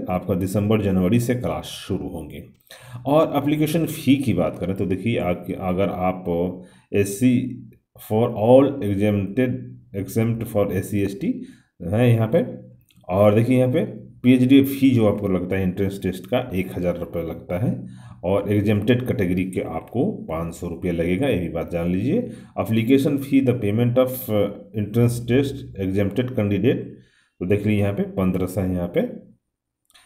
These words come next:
और ये उसके बाद यहाँ पे, अ, साढ़े सात सौ है entrance test एग्जेम्प्टेड कैटेगरी।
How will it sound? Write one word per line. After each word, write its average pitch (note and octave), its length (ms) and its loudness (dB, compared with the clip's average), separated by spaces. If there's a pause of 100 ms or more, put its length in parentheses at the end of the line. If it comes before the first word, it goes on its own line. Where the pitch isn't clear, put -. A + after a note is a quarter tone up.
(320)
और F#2+ 640 -2 (880)
ये A#2 300 4
उसके G#2+ 340 -2
बाद G#2+ 300 0
यहाँ G2+ 200 0
पे, G2+ 140 -4
अ, - 1040 -6
साढ़े G2 260 -2
सात G2+ 260 0
सौ G#2+ 140 -4
है E3+ 340 -2
entrance G2+ 440 0
test D3 380 -2 (1120)
एग्जेम्प्टेड A2 440 2
कैटेगरी। G#2 360 2